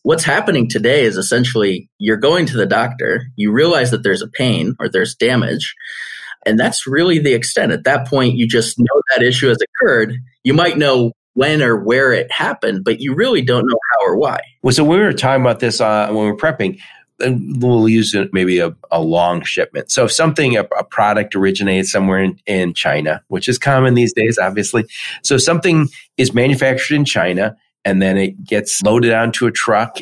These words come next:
Speaker 2: and driven to a port, and then it's loaded onto a boat at some point. Probably was moved a few times at the port, then it gets loaded onto a boat, then it gets over here, unload, moved around a lot at the port, then finally taken to a warehouse.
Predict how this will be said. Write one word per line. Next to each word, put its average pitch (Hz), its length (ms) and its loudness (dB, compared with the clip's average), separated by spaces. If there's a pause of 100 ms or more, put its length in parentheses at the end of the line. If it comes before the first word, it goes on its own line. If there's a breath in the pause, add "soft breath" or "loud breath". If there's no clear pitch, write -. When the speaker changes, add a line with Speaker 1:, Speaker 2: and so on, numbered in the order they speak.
Speaker 2:
and 92 380 0
driven 101 300 -2
to 117 100 2
a 110 40 0
port, - 500 -4 (180)
and 82 240 0
then 82 80 0
it's 82 160 -4
loaded 90 260 0
onto 95 240 2
a 101 80 0
boat 101 340 2
at - 100 -10
some 85 200 0
point. 180 440 0 (540 loud breath)
Probably 117 240 2
was 110 320 0
moved 135 380 4
a 127 40 -2
few 131 200 2
times 123 360 0
at - 80 -2
the - 80 -10
port, 120 400 0
then 123 100 0
it 113 100 -2
gets - 180 -2
loaded 117 280 2
onto 120 340 2
a 101 100 -2
boat, 110 380 0 (200)
then 98 140 0
it 104 60 -2
gets 107 200 -2
over 117 180 2
here, 101 380 0 (760 loud breath)
unload, 120 580 2 (280)
moved 113 240 0
around 113 260 2
a 104 40 2
lot 101 200 2
at 107 100 -4
the - 80 -6
port, 139 440 -2
then 90 140 -2
finally 98 300 0
taken 92 320 -2
to 90 80 0
a 85 80 0
warehouse. 113 640 0